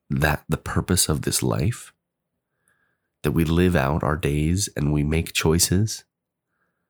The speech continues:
and we live with those consequences? So if God intervenes and removes someone's ability to make choices, where was the agency?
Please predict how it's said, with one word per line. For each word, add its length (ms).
and 140
we 80
live 280
with 140
those 180
consequences? 920
So 200
if 120
God 480
intervenes 1120
and 160
removes 800
someone's 400
ability 540
to 140
make 380
choices, 920
where 320
was 240
the 240
agency? 880